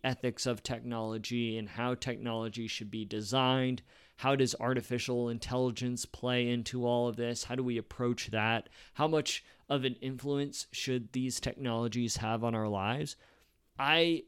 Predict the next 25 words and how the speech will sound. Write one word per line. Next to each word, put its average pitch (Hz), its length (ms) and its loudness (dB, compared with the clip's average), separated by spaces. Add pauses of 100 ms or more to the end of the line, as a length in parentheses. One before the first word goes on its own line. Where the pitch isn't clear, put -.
truly 175 640 2
believe 139 720 2 (260)
that 123 300 -4
the 131 260 -4
arts 139 520 4 (260)
must 131 680 0
be 135 360 0
in 117 240 0
that 107 240 -2
conversation. 110 1040 -4 (320)
The 131 180 -2
arts 151 320 -2
must 147 280 -4
have 131 200 0
some 156 380 -2
sort 139 420 -4
of 120 140 -4
voice 120 560 2 (340)
in 139 280 -2
that 123 260 -2
design 113 560 0
of 117 240 -8
technology, 113 880 -4 (360)
because 143 400 2
it's 147 200 -2